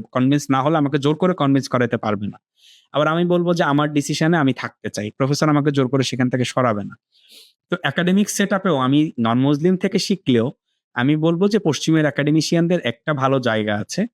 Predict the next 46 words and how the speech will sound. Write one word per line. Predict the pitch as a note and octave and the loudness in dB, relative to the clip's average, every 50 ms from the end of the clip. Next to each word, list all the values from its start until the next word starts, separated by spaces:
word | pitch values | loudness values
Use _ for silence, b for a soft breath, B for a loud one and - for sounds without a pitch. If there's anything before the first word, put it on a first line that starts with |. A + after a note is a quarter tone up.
| _ _ _ _ _ - | _ _ _ _ _ -4
তারা | A#2 A#2 C3+ | 0 0 2
যেটা | C#3+ D#3 D3 - D3 | 2 2 0 0 -2
শেখে | - - C#3 E3+ G3+ | -2 -2 0 0 0
সে-, | F#3+ - C#3 - | 0 0 -2 -4
সেটা | - - D3+ C3 C3+ B2+ | -2 -2 -2 -2 -2 0
খুব | - C#3+ B2+ A2+ | 0 0 -2 0
ভালোভাবে | - A2 G#2+ A2 G#2+ F#2+ G#2 G#2 G2 | 0 0 2 2 2 0 -2 -4 -4
শেখে। | - - - - _ _ _ _ _ _ _ _ _ _ _ _ _ A#2 | -6 -8 -10 -14 _ _ _ _ _ _ _ _ _ _ _ _ _ -2
এবং | B2 C3+ C#3+ C#3 C#3 - | 0 0 0 0 -2 -2
এই | D3+ D#3 E3 D3+ | 0 2 2 2
ভালোভাবে | - - A#2 B2+ D3 D3+ D#3 D#3+ F3 | 0 0 0 0 2 2 0 0 0
যে | F3 F#3+ | 0 0
তাদের | F3+ E3+ D#3 D#3 D#3 | 0 0 0 0 0
এক্সপার্টিসটা | C#3 B2+ - - - D#3 D#3+ F3 - - F3+ | 0 -2 -2 -4 -4 -4 -2 -4 -2 -2 -2
তৈরি | E3 - D#3 D3+ C#3+ A#2 | 0 2 2 2 4 2
হয়, | F#2+ G2+ G2+ - - _ _ _ _ _ _ | 0 -2 -6 -8 -12 _ _ _ _ _ _
এই | - D#3 D#3+ | -2 -2 0
এক্সপার্টিসটা | D3 - - - - E3+ E3 F#3 E3+ - - F#3 | 0 -2 -6 -4 -4 -2 -2 -2 -4 -4 -2 -4
কিভাবে | F3 - - D3+ C#3+ D#3+ E3+ F3+ | -2 0 0 0 0 2 0 0
তৈরি | E3+ - D3+ C#3 C3+ | 2 2 2 2 2
হয়েছে | B2 A#2 A2 A2 | 2 0 0 -2
সেটা | - - D3 D3 D#3 | -4 -2 0 0 0
যদি | D#3+ E3+ F3 G3 | 0 0 0 0
তারা | F3+ - D3 D3 | 0 2 0 2
আমাদেরকে | C#3+ C#3+ C#3+ C#3 C#3 B2+ C3+ B2 | 2 2 0 0 0 -2 -4 -2
শিখায় | - - B2+ - D#3 C#3+ | -2 -2 0 0 0 0
দিতে | B2+ B2 A2+ A2+ A2 | 0 0 0 0 -2
পারে, | F#2+ G#2+ F#2 - - _ _ _ _ _ _ _ _ | -2 -4 -8 -12 -14 _ _ _ _ _ _ _ _
আমরা | A#2+ A#2+ C3 C#3 | 0 2 2 2
যদি | C#3 D3+ D3 | 2 2 0
তাদের | C#3 D3 C#3 D3 C#3+ | 0 0 0 0 0
কাছ | C#3+ C#3 | -2 -2
থেকে | - E3 D#3+ | -2 -2 -2
সেটা | D3 - D#3 - D3 | 0 0 0 0 2
নিতে | D3 E3 D#3 - C3 | 2 2 2 0 -2
পারি, | A2+ A2 G#2+ - - _ _ _ _ _ _ _ | -2 -4 -8 -10 -16 _ _ _ _ _ _ _
এটা | F3 F3 F3 G#3+ G3 | -4 -2 0 0 0
আমাদের | F#3 F3 E3 D#3 D3+ C3+ | 0 0 0 0 0 0
জন্য | C#3 D3 C#3 C3 | 0 0 2 2
অনেক | B2+ B2+ A#2+ A#2 A2 | 2 0 0 -2 0
বড় | A2+ A#2+ C3 C3 | 2 2 2 2
একটা | A#2 - - A2+ | 0 0 0 0
জায়গা | G#2+ G#2 G2+ G2+ G2+ G2 | 2 2 0 0 0 -2
হবে | F#2 F#2+ G2 A#2+ C3 | -2 -2 -2 -2 0
যে | C#3 C3 | 0 0
আমরা | A2+ A2 A2 A2 A2 A2 A2 | 0 2 2 2 0 0 -2